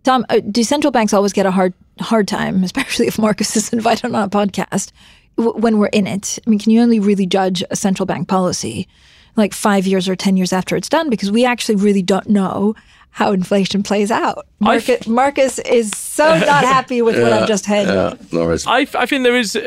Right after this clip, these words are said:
Speaker 2: I think it's fair to basically say, you know, the, where inflation is now, it's four times the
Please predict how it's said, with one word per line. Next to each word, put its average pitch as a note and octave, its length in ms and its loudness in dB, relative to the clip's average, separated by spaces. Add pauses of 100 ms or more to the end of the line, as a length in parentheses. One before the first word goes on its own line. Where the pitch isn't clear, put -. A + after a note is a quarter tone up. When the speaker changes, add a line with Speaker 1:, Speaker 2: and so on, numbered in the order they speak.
Speaker 2:
I - 340 -6
think A3+ 220 -2
it's A3 120 0
fair F#3+ 280 0
to - 120 -6
basically F3 440 -2
say, E3+ 240 2
you E3+ 180 0
know, E3+ 260 0
the, E3 460 -2 (160)
where E3+ 300 0
inflation E3 400 0
is D#3 100 0
now, D#3+ 160 0
it's E3 140 -2
four D#3+ 200 -2
times D3+ 500 -2
the C#3+ 300 -2